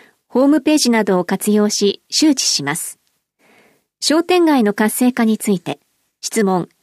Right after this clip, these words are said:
プレミアム付き商品券事業の現在の状況と効果は？回答、利用可能店舗はおよそ一千三百店です。十月末までにおよそ二億円分使われ、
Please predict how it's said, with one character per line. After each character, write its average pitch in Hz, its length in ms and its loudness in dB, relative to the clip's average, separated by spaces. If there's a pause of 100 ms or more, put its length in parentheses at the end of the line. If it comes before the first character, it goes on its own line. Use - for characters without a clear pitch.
(200)
プ - 100 0
レ 269 140 2
ミ 277 160 2
ア 269 80 2
ム 262 100 2
付 - 220 -4
き 247 40 2
商 262 240 0
品 294 240 -2
券 285 220 0
事 269 140 0
業 220 240 0
の 175 300 -2
現 320 220 2
在 247 160 0
の 151 120 -6
状 196 180 0
況 190 260 -2
と 180 140 -4
効 202 220 -2
果 139 160 -14
は？ 120 160 -10 (560)
回 208 200 0
答、 190 340 -2 (320)
利 190 140 0
用 294 220 2
可 302 180 -2
能 285 220 2
店 277 220 0
舗 202 160 -2
は 180 180 -4 (220)
お 190 100 -2
よ 233 160 0
そ - 260 -4 (120)
一 196 120 0
千 269 360 -2
三 220 240 0
百 233 180 -2
店 151 220 -8
で 143 100 -6
す。 - 180 -12 (640)
十 277 220 2
月 302 240 0 (120)
末 247 120 -2
ま 214 100 2
で 190 100 0
に 185 200 0 (180)
お 202 80 0
よ 240 140 2
そ 233 160 0
二 175 180 2
億 285 260 0
円 285 200 2
分 254 220 2
使 214 220 -4
わ 196 140 0
れ、 185 160 -2